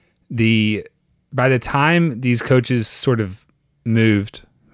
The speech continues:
and were trying to get settled, covid hits, and, and Dave Aranda, his family is still in Baton Rouge, so he's driving every weekend from Waco to Baton Rouge. That seems like,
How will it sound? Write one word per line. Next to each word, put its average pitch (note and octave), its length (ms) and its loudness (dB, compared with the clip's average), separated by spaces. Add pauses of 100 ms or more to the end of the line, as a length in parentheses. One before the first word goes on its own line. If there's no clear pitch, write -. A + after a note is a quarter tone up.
(140)
and G#2 380 -4
were G#2 160 -6
trying B2+ 300 -2
to B2 40 0
get A2+ 160 -2
settled, G#2 640 -2 (680)
covid C3 340 4
hits, A#2 360 0
and, G#2 180 -4
and G#2 320 -6
Dave A#2+ 220 0
Aranda, A#2+ 680 2 (560)
his A#2 260 -4
family B2 440 0
is F#2+ 120 -4
still B2 200 0
in G#2+ 100 -2
Baton G#2+ 260 -2
Rouge, G#2+ 300 -4
so F#2+ 100 -6
he's A2+ 220 -2
driving F2+ 560 -6
every G2+ 260 -6
weekend G2 440 -6
from E2 200 -12
Waco B2+ 540 -2 (520)
to G2+ 220 -4
Baton G#2+ 380 -4
Rouge. G#2+ 680 -2
That B2+ 340 -2
seems G#2+ 380 -4
like, F#2 340 -8